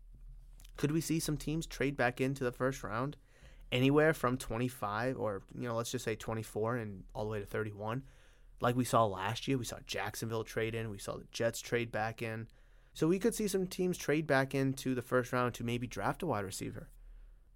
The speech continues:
to get that fifth year option, or maybe to draft, uh, a Bijan Robinson or an offensive tackle, just so they have that extra year of team control.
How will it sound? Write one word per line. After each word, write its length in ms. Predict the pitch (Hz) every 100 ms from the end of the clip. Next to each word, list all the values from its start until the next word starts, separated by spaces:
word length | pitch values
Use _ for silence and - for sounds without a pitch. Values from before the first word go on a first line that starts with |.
| -
to 100 | -
get 140 | 131
that 160 | 127 110
fifth 220 | 123 110
year 160 | 107 98
option, 380 | 90 - 95 - - - -
or 140 | - 135
maybe 300 | 131 139 156
to 100 | 127
draft, 540 | 117 113 107 104 - - - - - - -
uh, 240 | 107 104 -
a 100 | 120
Bijan 440 | 113 123 117 107 101
Robinson 580 | 101 107 104 - 98 98
or 180 | 110 110
an 80 | 107
offensive 380 | 110 113 107
tackle, 340 | - 113 107 110
just 180 | 131 -
so 120 | 131
they 100 | 120
have 220 | 113 117
that 140 | 110 -
extra 300 | 120 - 113
year 260 | 107 110
of 80 | 104
team 220 | - 110
control. 500 | 104 - - 120 107